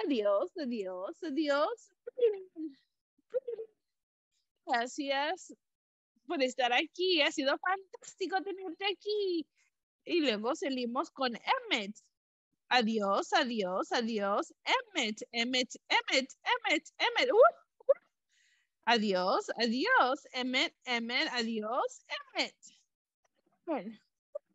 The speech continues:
Emmet, ha sido fantástico tenerte aquí. Tarán, tan, tan, tarán, tan, tan. Y luego seguimos con la siguiente persona, Samantha. Samantha, Samantha,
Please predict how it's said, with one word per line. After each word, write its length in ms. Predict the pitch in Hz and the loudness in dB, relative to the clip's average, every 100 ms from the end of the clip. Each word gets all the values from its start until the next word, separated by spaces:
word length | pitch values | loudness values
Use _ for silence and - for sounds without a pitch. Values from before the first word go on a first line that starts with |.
| _ _ _ _ _ _ _ _ _ - | _ _ _ _ _ _ _ _ _ -6
Emmet, 220 | 240 - _ _ _ _ _ _ _ _ - | -6 -6 _ _ _ _ _ _ _ _ -6
ha 80 | 339 | -2
sido 280 | 320 311 311 | 0 2 0
fantástico 640 | 453 311 277 254 320 359 392 | 0 0 0 0 -4 -4 -4
tenerte 480 | 294 240 220 226 294 | -2 -2 -4 2 2
aquí. 800 | 320 - 403 370 285 240 208 208 _ _ _ _ _ 233 | 2 -2 -2 0 -2 -4 -8 -12 _ _ _ _ _ -10
Tarán, 340 | 233 240 240 254 | -4 -2 -2 0
tan, 280 | 254 262 | 0 0
tan, 540 | - 269 269 262 269 254 | 0 0 2 0 -2 -4
tarán, 280 | 208 233 262 | -4 -4 -4
tan, 220 | 277 277 | -4 -2
tan. 320 | 294 285 311 | -2 -2 -2
Y 80 | 254 | -4
luego 260 | 226 214 240 | -2 0 -2
seguimos 400 | 370 254 214 320 | -2 -6 -6 -10
con 140 | 370 | -6
la 100 | 277 | -6
siguiente 420 | 226 220 214 226 370 | -4 -4 -4 -6 -2
persona, 680 | 269 233 403 494 392 240 | -2 -2 -2 0 2 -2
Samantha. 760 | - 392 415 480 494 - 240 233 _ _ _ _ _ _ _ - | 0 2 4 4 2 2 2 2 _ _ _ _ _ _ _ -4
Samantha, 500 | 294 285 214 190 240 | 2 2 0 -4 -6
Samantha, 560 | 453 370 226 220 247 | -2 0 0 0 -4